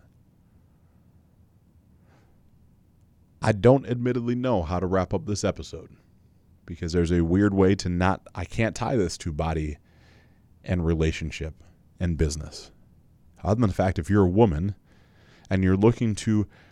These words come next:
work towards the path of having the body that feels as good as you want it to feel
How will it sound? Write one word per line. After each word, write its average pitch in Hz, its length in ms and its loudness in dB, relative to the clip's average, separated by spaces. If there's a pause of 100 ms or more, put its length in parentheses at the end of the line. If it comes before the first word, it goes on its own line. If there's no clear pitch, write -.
(300)
work 120 440 2
towards 123 340 0
the 117 80 0
path 104 380 0
of 101 100 -2
having 101 280 0
the 95 60 0
body 90 340 4
that 90 140 -4
feels 117 440 -2
as 98 100 -2
good 95 160 -2
as 87 100 -2
you 92 80 0
want 85 200 -2
it 80 80 -6
to 82 100 -8
feel 92 380 -2